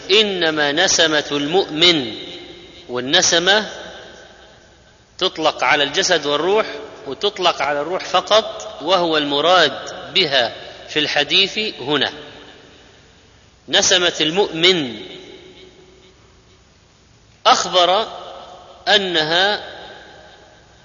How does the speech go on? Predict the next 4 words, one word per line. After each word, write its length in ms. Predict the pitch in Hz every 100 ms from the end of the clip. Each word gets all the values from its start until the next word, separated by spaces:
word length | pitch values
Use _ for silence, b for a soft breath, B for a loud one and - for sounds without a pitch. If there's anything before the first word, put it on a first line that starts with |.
| _ _ _ _ _ _ _ _ _ _ _ _ _ -
تعلق 560 | 247 220 185 185 170 180
من 260 | 180 175
شجر 400 | 165 226 208 226
الجنة 560 | 226 185 156 127 110